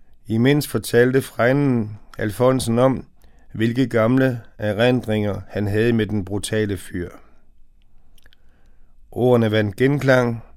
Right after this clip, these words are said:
og Alfonsen, som havde stor sympati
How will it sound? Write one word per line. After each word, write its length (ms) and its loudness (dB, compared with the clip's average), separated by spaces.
og 180 -2
Alfonsen, 680 0
som 220 -2
havde 160 2
stor 420 0
sympati 720 -4